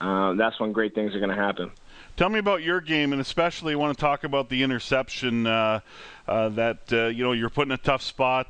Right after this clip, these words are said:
Speaker 2: Uh, unfortunately, you turn the ball over, and then you get the ball back, uh, thanks to your interception. And that was,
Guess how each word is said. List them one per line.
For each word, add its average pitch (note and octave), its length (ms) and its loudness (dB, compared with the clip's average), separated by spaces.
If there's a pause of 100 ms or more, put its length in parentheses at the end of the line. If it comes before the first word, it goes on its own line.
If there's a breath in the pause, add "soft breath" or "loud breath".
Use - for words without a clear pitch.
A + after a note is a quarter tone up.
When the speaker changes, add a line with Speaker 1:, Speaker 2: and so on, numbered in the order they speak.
(120)
Speaker 2:
Uh, B2 60 0
unfortunately, B2 580 0
you A2+ 80 0
turn B2+ 260 0
the A#2 80 2
ball A#2+ 380 2
over, B2 420 0
and A#2 100 0
then A#2 120 0
you A#2 80 0
get A#2 160 0
the A2+ 80 -8
ball A#2 260 2
back, A#2 640 0
uh, A2 260 2
thanks A#2 340 -2
to A#2 80 -6
your A2+ 140 -2
interception. A2+ 600 -2
And A2 80 -2
that B2+ 80 2
was, D3 180 -2